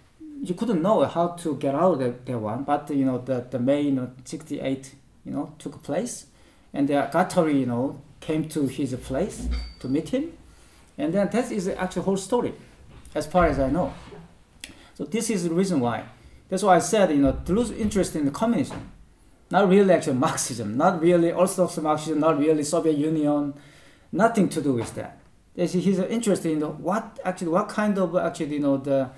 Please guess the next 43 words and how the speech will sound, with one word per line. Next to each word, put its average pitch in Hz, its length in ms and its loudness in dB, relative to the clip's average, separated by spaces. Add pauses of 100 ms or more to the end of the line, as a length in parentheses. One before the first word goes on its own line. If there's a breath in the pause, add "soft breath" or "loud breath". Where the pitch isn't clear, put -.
(300 loud breath)
idea, 170 460 4
you 117 100 0
know, 104 360 -6 (480 soft breath)
uh, 139 80 -2
brought 185 400 0 (180)
up 151 300 -2
to 190 100 -6
this 160 420 -4
Ma-, 143 280 0
Marx. - 540 -6 (280)
That 220 140 0
is, 196 100 -6
uh, - 120 -2 (200)
what 143 220 -2
he's 127 160 -4
interested. - 480 -8
He's 160 180 -6
not, 202 340 -4
he's - 200 -8
not, 214 280 -2 (300)
he's 185 160 -6
not 220 160 0
interested 202 360 0
in 139 60 2
writing, 135 640 2 (460 loud breath)
uh, - 60 -6
autobiography 147 840 2
about 123 220 0
Marx, 117 220 -2
something 113 300 -6
like 107 160 -10
that. 113 100 -14
He, 202 160 -4
what 196 240 -4
he's 190 180 -4
interested 190 460 -2
in 151 80 -2
the, 147 120 -2
what 170 520 -4
actually 180 300 -4
the 151 280 -2 (300)
brought 147 240 -2
up - 400 -2